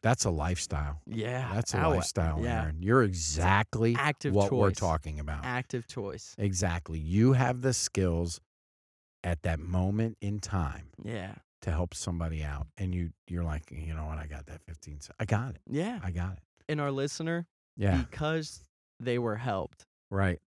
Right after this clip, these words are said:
Speaker 2: they offered.
Speaker 1: The ripple effect.
Speaker 2: Because, yeah.
Speaker 1: The ripple effect.
Speaker 2: because now they had so much time on their hands 'cause they
Speaker 1: Exactly.
Speaker 2: weren't expecting help. So, boom. I love how immediately turn around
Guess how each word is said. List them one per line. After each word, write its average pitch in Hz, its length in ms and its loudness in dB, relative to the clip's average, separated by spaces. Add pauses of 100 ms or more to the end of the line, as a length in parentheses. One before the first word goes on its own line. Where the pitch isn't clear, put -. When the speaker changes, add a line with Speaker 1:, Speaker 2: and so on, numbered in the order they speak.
(160)
Speaker 2:
they 117 300 0
offered. 98 480 -6
Speaker 1:
The 101 80 2
ripple 107 320 8
effect. 127 280 2
Speaker 2:
Because, 135 320 -2
yeah. 156 360 2
Speaker 1:
The 82 100 -8
ripple 92 240 -2
effect. 127 340 -6 (140)
Speaker 2:
because 139 320 0
now 131 160 2
they 147 100 0
had 120 200 0
so 131 120 0
much 123 240 0
time 156 300 2
on 120 100 2
their 113 140 -2
hands 120 360 -4
'cause 135 320 -2
they 135 400 0 (100)
Speaker 1:
Exactly. 127 180 4
Speaker 2:
weren't 151 140 6
expecting 151 520 0
help. 160 360 -2
So, 127 280 2
boom. 117 540 -2
I 123 80 -2
love 135 380 2
how 127 300 0 (340)
immediately 131 800 0
turn 113 220 -4
around 110 220 -2